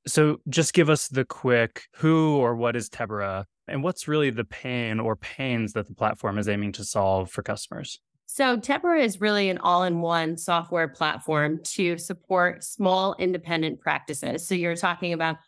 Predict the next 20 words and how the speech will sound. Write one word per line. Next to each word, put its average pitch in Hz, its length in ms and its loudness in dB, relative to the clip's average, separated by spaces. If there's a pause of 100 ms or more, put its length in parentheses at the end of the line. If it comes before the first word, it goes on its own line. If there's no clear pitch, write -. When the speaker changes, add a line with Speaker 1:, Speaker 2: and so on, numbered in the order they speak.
(160)
Speaker 2:
one 240 240 2
to 240 100 -2
ten, 208 380 0
one 180 160 0
to 180 100 -6
twenty 170 420 0
provider 156 520 -2
practices 147 640 -4
across 160 400 0
a 160 60 -4
variety 151 480 0
of 139 80 -10
specialties. 143 680 -2 (380)
And 202 100 0
it's 196 300 -2
really 226 600 0 (260)
about 185 420 2
supporting 208 640 0
them 180 320 2
with 170 320 0